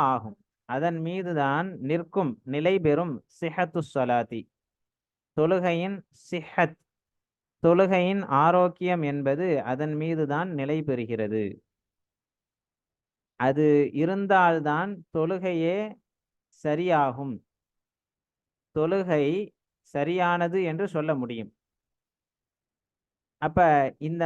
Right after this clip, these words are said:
முதல் வாசகத்தை பார்க்கும் பொழுது நமக்கு என்ன தெரியுது அப்படின்னா, கிட்டத்தட்ட அப்போ இது வந்து ஃபர்து, ஃபர்து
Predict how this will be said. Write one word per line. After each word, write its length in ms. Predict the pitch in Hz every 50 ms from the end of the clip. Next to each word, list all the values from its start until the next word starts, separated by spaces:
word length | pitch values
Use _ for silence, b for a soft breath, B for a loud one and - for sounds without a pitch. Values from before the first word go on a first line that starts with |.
| 160 160 160
முதல் 280 | 165 175 208 214 214 196 190
வாசகத்தை 480 | 185 185 175 190 180 180 180 180 175 156 160
பார்க்கும் 320 | 165 160 160 160 170 165 165
பொழுது 200 | 165 170 175 180 170
நமக்கு 220 | 160 160 156 147 147 151
என்ன 120 | 170 160 156 156
தெரியுது 240 | 151 151 151 147 147
அப்படின்னா, 280 | 143 139 156 165 180 180 -
கிட்டத்தட்ட 360 | 165 151 151 151 165 165 175 165
அப்போ 140 | 156 151 151 147
இது 100 | 147 147 147 151
வந்து 140 | 170 175 160 160
ஃபர்து, 400 | 151 151 160 175 170 175 190 196 185 160 139 - -
ஃபர்து 300 | 156 156 180 180 180